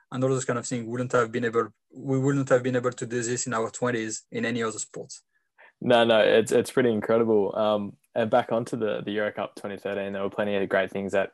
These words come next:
Speaker 2: came out of that, I suppose. Um, for, for footy in France. One in particular was the growth of the women's game. I believe Bordeaux had their first women's team,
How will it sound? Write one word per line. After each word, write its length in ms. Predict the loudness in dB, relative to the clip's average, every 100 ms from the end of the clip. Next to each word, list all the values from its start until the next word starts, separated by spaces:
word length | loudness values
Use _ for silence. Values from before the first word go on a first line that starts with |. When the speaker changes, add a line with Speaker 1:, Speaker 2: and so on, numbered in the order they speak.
| _
Speaker 2:
came 220 | -4 -2
out 140 | 0 2
of 80 |
that, 140 | 2 2
I 80 | -2
suppose. 520 | -2 -2 -2 -6 -14 _ _ _ _ -8
Um, 500 | -4 -2 -4 -8 -14 -6
for, 240 | -4 -4 -10 -14
for 100 | -6
footy 240 | -2 -2
in 80 | -4
France. 400 | -2 -2 -2 -4
One 140 | -2
in 100 | -2
particular 480 | -4 -6 -4 -4 0
was 200 | -2 -2
the 100 | -2
growth 220 | 0 0 -2
of 40 |
the 60 | -4
women's 320 | -2 -2 -2
game. 400 | -2 -2 -4 -8 -10
I 40 | 0
believe 360 | 2 2 -2 _
Bordeaux 400 | 0 2 2 0 -6 _ _ _ _
had 200 | -2 2
their 140 | 2
first 420 | 4 2 2 0 2
women's 380 | 4 4 2
team, 400 | 2 4 4 0